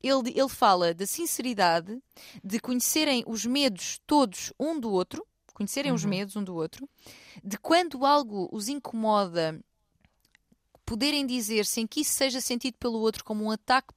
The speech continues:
Speaker 2: Como
Speaker 1: pessoal.
Speaker 2: ofensa, claro,
Speaker 1: Exatamente.
Speaker 2: claro.
Speaker 1: Ele até diz, ele dá um exemplo em que lhe diz, agora não tenho aqui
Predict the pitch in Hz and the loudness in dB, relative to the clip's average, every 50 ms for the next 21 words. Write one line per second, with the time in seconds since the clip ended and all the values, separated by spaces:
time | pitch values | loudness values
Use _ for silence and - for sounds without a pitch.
0 | - - - - 165 170 175 196 180 175 170 170 170 170 185 196 _ _ - - | -6 -4 -4 -2 0 0 4 6 8 8 8 8 8 6 4 0 _ _ -10 -6
1 | 175 165 170 202 202 196 - 196 185 180 180 196 - 160 156 170 - - 220 - | -4 0 2 2 0 0 0 -4 -2 -2 -4 -4 -6 -10 -14 -14 -14 -12 -2 2
2 | 214 226 - 262 254 233 269 262 240 - - 226 226 220 196 233 233 233 233 233 | 2 4 6 6 4 6 2 -2 -2 2 2 2 2 4 6 6 6 6 6 0
3 | 214 196 220 233 240 226 - 226 233 226 190 226 220 208 - 220 202 214 214 180 | 0 2 0 0 0 -2 -4 -4 -4 -2 -2 -2 -4 -4 -6 -6 -4 -4 -4 -2
4 | 180 175 180 180 185 185 180 190 185 185 185 - 190 180 180 180 180 175 190 | -2 -2 -2 -2 -2 -4 -6 -6 -8 -8 -8 -6 -6 -6 -6 -6 -8 -10 -12